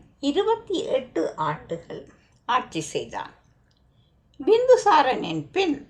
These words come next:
அவனது மகனான அசோகன் தன் சகோதரர்களை கொன்று அரசனானான். இவனே பௌத்த மத வளர்ச்சியில்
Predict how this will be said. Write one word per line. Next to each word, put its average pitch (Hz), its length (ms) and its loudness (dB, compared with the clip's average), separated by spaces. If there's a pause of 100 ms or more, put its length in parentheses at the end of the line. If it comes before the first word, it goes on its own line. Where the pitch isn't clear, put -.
(180)
அவனது 285 520 4
மகனான 277 580 -2 (140)
அசோகன் 294 600 -2 (640)
தன் 403 240 0 (280)
சகோதரர்களை 392 1160 2 (160)
கொன்று 277 480 -2 (220)
அரசனானான். - 880 -8 (840)
இவனே 160 460 -2 (480)
பௌத்த 392 540 6
மத 269 340 -2
வளர்ச்சியில் 185 760 -4